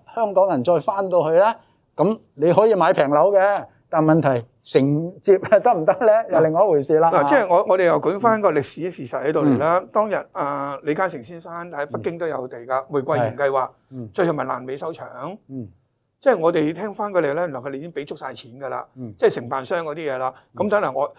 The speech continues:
Speaker 2: 大判、二判、三判嘅問題啦，
Speaker 1: 嗯。
Speaker 2: 中間有人走咗佬咧，
Speaker 1: 嗯。
Speaker 2: 噉咪爛晒尾，噉咪要阿李生上去揞返十億、百億上去填數噉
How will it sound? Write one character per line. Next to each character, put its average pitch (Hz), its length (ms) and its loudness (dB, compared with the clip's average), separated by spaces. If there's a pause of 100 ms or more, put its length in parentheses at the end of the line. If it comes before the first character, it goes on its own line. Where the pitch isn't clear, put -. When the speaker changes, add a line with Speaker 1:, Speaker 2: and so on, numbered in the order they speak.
(180)
Speaker 2:
大 147 160 2
判、 156 200 -2
二 143 80 -8
判、 156 140 -12
三 180 200 -6
判 165 100 -8
嘅 147 60 -12
問 143 180 -16
題 131 60 -20 (100)
啦， 170 220 -4
Speaker 1:
嗯。 - 200 -20
Speaker 2:
中 202 140 -4
間 196 120 2
有 160 80 0
人 123 80 -4
走 135 160 -2
咗 170 120 0
佬 156 200 2
咧， 185 160 4 (160)
Speaker 1:
嗯。 110 220 -10
Speaker 2:
噉 208 100 -6
咪 190 80 0
爛 139 180 -2
晒 143 180 -2
尾， 147 340 -6 (480)
噉 185 80 -2
咪 202 100 0
要 160 140 -2
阿 156 80 0
李 151 140 -2
生 196 200 -6
上 160 160 -8
去 151 80 -8
揞 147 280 -6
返 196 280 -6
十 - 160 -10
億、 190 80 -6
百 180 180 -2
億 185 120 -2
上 151 140 -10
去 139 80 -8
填 120 180 -2
數 160 140 -6
噉 151 220 -2